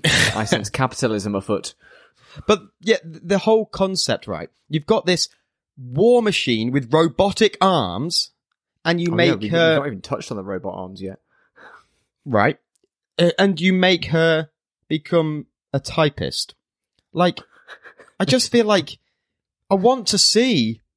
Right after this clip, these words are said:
Speaker 2: and I, I, maybe it's just a subversion of expectations. Let's put her in this really mundane ex-, in, mundane world and see how she fits into society. But I don't want to see that,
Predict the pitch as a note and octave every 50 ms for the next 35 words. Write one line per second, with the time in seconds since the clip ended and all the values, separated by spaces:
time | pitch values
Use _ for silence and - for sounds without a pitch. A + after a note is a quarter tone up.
0 | _ _ _ _ _ _ _ - G#3 G3+ G3 G3+ G3 F#3 F3+ - F3 F3+ - F#3
1 | G3+ G#3 G#3+ G#3+ G#3+ F3+ E3+ - F3+ - - F3 - - D3 - - D#3 D#3+ D#3
2 | C#3+ D3 D3 C3 C3+ A#2+ - - C3 - - - G#2+ G#2 - - F#2+ F2+ - C3+
3 | C#3 - - D3+ A2 C3+ C3+ C3+ C3 B2 A#2 B2 B2 - - - G#2+ G#2+ A#2 A#2+
4 | B2 B2 A#2 A#2 A#2 A2+ A2 G#2+ G#2+ A2 G#2+ G#2+ - - - - - A#2+ - -
5 | - - - - A2 A#2+ - - G#2 A#2+ A2+ A2 G2+ G#2+ G#2+ A2 G#2+ G2 G2+ G#2
6 | G2+ G2+ G2+ G2+ F#2+ F2+ G2 F#2 - - G#2 G2+ G2 G#2 G2+ G2+ - - G#2+ G#2
7 | - _ _ _ _ _ _ _ _ _ _ _ _ - - - B2 A2+ - -
8 | - G2+ G2+ G2 - A2 G#2 - A2 - - G#2 F#2+ G2 F#2+ F#2+ - - - G2+
9 | G2+ G#2+ - C3 - - F3+ E3+ - A#3+ B3 A3+ G#3 E3 C#3 - - - A3 B3
10 | D#4 C4+ - - A#2 G#2 F#2 F#2 - -